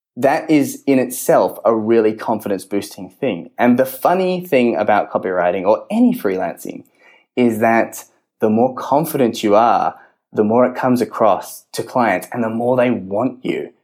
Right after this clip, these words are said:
So the less needy you can be, it's a virtuous cycle. It makes you even less needy because more clients chase you and then you need them even less 'cause you're like, "I have my pick of clients." And so what I would advise newer copywriters is to really have, exude that confidence,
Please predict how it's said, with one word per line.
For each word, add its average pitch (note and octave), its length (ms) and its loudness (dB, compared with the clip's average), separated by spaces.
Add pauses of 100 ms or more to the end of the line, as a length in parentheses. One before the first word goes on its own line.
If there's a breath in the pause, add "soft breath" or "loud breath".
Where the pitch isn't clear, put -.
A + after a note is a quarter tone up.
(280)
So A#2+ 200 2
the A#2+ 200 0
less B2+ 340 -2
needy B2+ 420 2
you G#2+ 180 0
can G2+ 240 -6
be, A2+ 220 2 (100)
it's A2 180 0
a G#2 160 4
virtuous B2+ 600 0
cycle. B2+ 400 -6
It - 80 -6
makes A#2+ 380 -2
you B2+ 60 0
even B2+ 320 2
less C3+ 280 0
needy G2+ 300 -2
because A2+ 280 -2
more A#2+ 240 2
clients D3+ 360 0
chase F3 320 2
you A#2+ 180 0
and A#2+ 140 -2
then C3 100 2
you C#3 80 0
need C#3+ 220 2
them D3 100 2
even C#3+ 260 0
less F3 420 0 (260 soft breath)
'cause C#3 160 -2
you're D3+ 100 6
like, C#3+ 180 2
"I D#3+ 120 -2
have F3+ 200 -4
my F3+ 140 -2
pick B3 420 -6
of - 200 -8
clients." D#2+ 520 -10 (320 soft breath)
And C3+ 160 4
so D3 240 4
what C#3 240 2
I A3+ 120 6
would G#3+ 240 0
advise A2+ 500 -2
newer A2 220 0
copywriters G2 680 0
is - 140 -10
to A#2 100 -4
really D#3 360 2
have, A#2+ 460 0 (200)
exude C#3+ 480 2
that C3 200 -2
confidence, - 540 -10